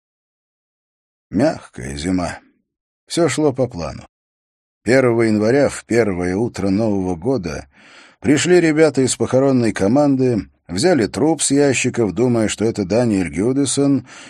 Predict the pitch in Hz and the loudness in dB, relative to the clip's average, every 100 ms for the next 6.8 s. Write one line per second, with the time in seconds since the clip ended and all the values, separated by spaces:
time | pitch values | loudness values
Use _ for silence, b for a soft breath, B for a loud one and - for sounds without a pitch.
0 | B 95 147 156 160 160 170 165 131 135 | B 2 2 2 2 2 2 0 0 0
1 | 135 113 131 143 131 110 98 - 101 101 | 0 0 0 2 2 0 -2 -2 -4 -6
2 | - 80 - 71 76 73 76 73 - _ | -8 -10 -10 -10 -10 -8 -10 -12 -16 _
3 | _ _ _ - 98 95 101 98 90 98 | _ _ _ -6 -4 0 0 0 -2 -4
4 | 98 92 - 87 90 101 104 95 95 92 | -4 -4 -4 -6 -2 -2 0 0 -2 -4
5 | 82 85 110 104 98 95 107 90 - 90 | -8 -4 -4 -2 -4 -4 -6 -8 -8 -8
6 | 85 107 107 76 78 - 67 | -6 -6 -6 -6 -8 -10 -12